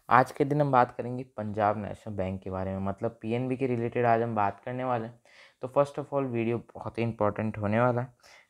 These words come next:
तो वीडियो को बिल्कुल मिस मत कीजिए। और अगर आपने अभी तक हमारे चैनल को सब्सक्राइब नहीं किया है, तो सब्सक्राइब कर दीजिए। बात की जाए पीएनबी, तो बैंक सेक्टर से बिलोंग करता है।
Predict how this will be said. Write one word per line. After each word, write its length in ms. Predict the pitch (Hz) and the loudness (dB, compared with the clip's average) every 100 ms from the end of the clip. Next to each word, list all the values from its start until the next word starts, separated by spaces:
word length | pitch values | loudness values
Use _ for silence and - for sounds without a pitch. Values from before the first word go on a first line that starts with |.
| - | -16
तो 160 | - | -8
वीडियो 300 | 135 135 147 | -4 0 2
को 100 | 147 | 2
बिल्कुल 340 | 131 117 127 123 | 0 -2 -2 -2
मिस 280 | 113 - | -4 -6
मत 180 | 107 98 - | -8 -8 -8
कीजिए। 220 | 101 101 | -4 0
और 120 | 104 | 0
अगर 200 | 104 117 | 2 4
आपने 300 | 117 117 127 | 2 2 -4
अभी 120 | 113 | -4
तक 160 | 120 120 | -6 -8
हमारे 240 | 117 117 | -4 -4
चैनल 240 | 113 110 110 | -6 -8 -6
को 80 | 113 | -6
सब्सक्राइब 500 | - 107 - 104 98 | -8 -10 -2 -2 -2
नहीं 160 | 107 | -4
किया 220 | 113 120 | -2 -2
है, 160 | 110 - _ - - _ | -2 -6 _ -20 -20 _
तो 60 | |
सब्सक्राइब 540 | 151 151 - 135 131 - | -4 -2 2 2 2 0
कर 100 | 113 | -2
दीजिए। 260 | 107 107 107 | 0 -2 0
बात 280 | 104 104 - | 4 4 2
की 140 | 120 | -2
जाए 120 | 113 | -2
पीएनबी, 460 | 110 107 117 127 123 | -2 -2 -2 -2 -2
तो 120 | 127 | -4
बैंक 300 | 107 104 104 | -2 -2 -2
सेक्टर 320 | 110 107 117 | -8 -8 -10
से 140 | 107 107 | -6 -6
बिलोंग 320 | 98 104 123 | -2 -2 0
करता 260 | 127 123 | -2 -2
है। 140 | 113 | -6